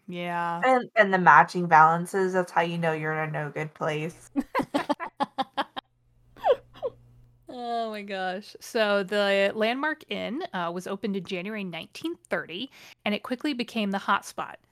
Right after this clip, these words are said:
Speaker 1: Now, when I got to this part, I was like, "Oh, yeah, right, that far north." No, seriously, it did. There were celebrities like Duke Ellington, Amelia Earhart, and Jimmy Stewart who stayed there,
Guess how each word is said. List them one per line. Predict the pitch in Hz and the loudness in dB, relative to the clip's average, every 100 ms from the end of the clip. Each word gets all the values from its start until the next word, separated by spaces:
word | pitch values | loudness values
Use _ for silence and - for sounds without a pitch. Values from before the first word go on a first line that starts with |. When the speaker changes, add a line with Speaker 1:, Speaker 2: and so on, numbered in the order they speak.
| _ | _
Speaker 1:
Now, | - | -8
when | 208 | -4
I | 226 | -4
got | 220 294 349 339 | -6 0 0 0
to | - 233 196 190 | -6 -4 -4 -4
this | 196 185 | -8 -6
part, | - 180 | -4 -2
I | 180 | -2
was | 202 | -2
like, | 208 190 | -4 -6
"Oh, | 190 | -6
yeah, | 175 170 160 | -6 -6 -6
right, | 165 151 - | -8 -10 -8
that | 160 - | -8 -4
far | 175 170 | -6 -6
north." | 165 202 - - _ | -6 -8 -10 -20 _
No, | 208 202 | 0 0
seriously, | - - 202 185 165 175 165 | -2 -4 -4 -4 -6 -12 -12
it | 170 156 | -14 -12
did. | 180 147 - - - _ | -12 -12 -18 -20 -20 _
There | 196 | -4
were | 185 196 190 | -2 0 0
celebrities | 185 208 185 180 190 185 180 | -2 -4 -4 -2 -4 -4 -6
like | 165 170 | -10 -10
Duke | 156 208 - | -8 -8 -4
Ellington, | 190 196 202 - 202 185 190 | -4 -4 -6 -6 -8 -8 -10
Amelia | 170 175 185 208 214 | -8 -6 -6 -4 -6
Earhart, | - 175 190 190 180 - | -6 -8 -4 -2 -2 -4
and | 170 | -10
Jimmy | 165 170 190 | -10 -8 -8
Stewart | 180 - 175 180 196 - | -10 -12 -10 -8 -8 -8
who | 208 | -10
stayed | - 208 202 | -6 -6 -4
there, | 202 214 | -6 -6